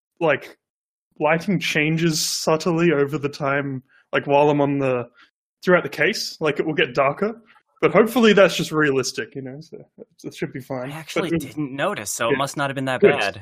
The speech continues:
Speaker 1: Good, good, good.
Speaker 2: That's good. Yeah.
Speaker 1: <laughs> Yeah, but it's not, it's not too bad. But, um,
Speaker 2: Yeah.
Speaker 1: I had to remove a bunch of, like, posters and stuff from my wall because, um,
Speaker 2: Mm.
Speaker 1: you can't have, uh, any,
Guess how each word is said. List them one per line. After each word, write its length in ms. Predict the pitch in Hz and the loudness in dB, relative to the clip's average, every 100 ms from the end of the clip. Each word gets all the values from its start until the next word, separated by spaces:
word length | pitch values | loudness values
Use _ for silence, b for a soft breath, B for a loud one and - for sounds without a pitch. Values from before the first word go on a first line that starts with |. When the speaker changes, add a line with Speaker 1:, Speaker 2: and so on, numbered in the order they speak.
| - | -8
Speaker 1:
Good, 100 | 160 143 | -4 -2
good, 120 | 139 | -2
good. 100 | 147 | -2
Speaker 2:
That's 100 | - | -4
good. 160 | - 117 | -8 -2
Yeah. 320 | 120 - - | 2 2 0
Speaker 1:
<laughs> 40 | - _ _ _ 139 | -10 _ _ _ -4
Yeah, 220 | 165 139 - - | -2 -2 -4 -2
but 80 | 175 | 2
it's 80 | 247 | 4
not, 160 | 240 | 2
it's 100 | 180 | 2
not 140 | 208 - | 2 2
too 120 | 160 | 2
bad. 180 | 131 113 - - | 2 0 -2 4
But, 140 | 156 | 8
um, 400 | 156 156 151 139 110 | 8 6 2 -2 -4
Speaker 2:
Yeah. 140 | 82 | -2
Speaker 1:
I 80 | 160 | 2
had 80 | 170 | 4
to 120 | 220 | 6
remove 360 | 190 175 170 156 | 6 8 6 6
a 40 | |
bunch 300 | 147 147 139 | 4 4 2
of, 80 | 147 | -2
like, 160 | 123 - | -2 -2
posters 400 | 143 135 139 135 | -4 -2 -4 -10
and 80 | |
stuff 240 | 131 147 - | -6 -6 -6
from 80 | 143 | -8
my 100 | 131 | -6
wall 300 | 131 139 180 | -4 -2 -2
because, 580 | 147 156 131 120 - - - | -4 -2 -4 -4 -12 -16 -16
um, 420 | 139 131 123 120 | -12 -10 -8 -8
Speaker 2:
Mm. 320 | 107 95 95 92 _ | -6 -6 -8 -12 _
Speaker 1:
you 80 | - - | -14 0
can't 220 | 170 160 | 4 4
have, 560 | 135 165 151 147 131 127 - - _ _ _ _ _ _ _ - | 2 4 6 4 2 -12 -18 -20 _ _ _ _ _ _ _ -8
uh, 640 | 170 139 131 131 131 123 - _ - | -4 -2 -2 -4 -4 -4 -8 _ -4
any, 260 | 147 135 | -2 -4